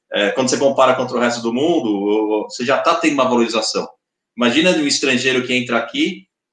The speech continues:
vende, é, compra reais a seis, onde tá, cinco e oitenta, e compra a bolsa. Se a bolsa ficar parada e o real valorizar,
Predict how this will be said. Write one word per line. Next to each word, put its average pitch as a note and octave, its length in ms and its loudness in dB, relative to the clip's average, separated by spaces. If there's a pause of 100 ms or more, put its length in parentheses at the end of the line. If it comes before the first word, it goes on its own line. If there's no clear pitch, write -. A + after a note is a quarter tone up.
(140)
vende, C3 500 2
é, A2 140 4
compra D3 420 2
reais A#2 480 2
a G#2 160 -2
seis, D3 460 0
onde F#2+ 260 -6
tá, A2+ 200 -6
cinco G#2 260 -12
e G2+ 60 -4
oitenta, C#3+ 480 -10 (260)
e A#2 80 -8
compra D3+ 300 4
a C3 80 2
bolsa. G2+ 360 0 (460)
Se - 100 -6
a C3+ 40 0
bolsa F3+ 260 2
ficar - 240 0
parada A#2 500 4
e B2 80 0
o C3 80 0
real B2 320 4
valorizar, A2+ 800 -2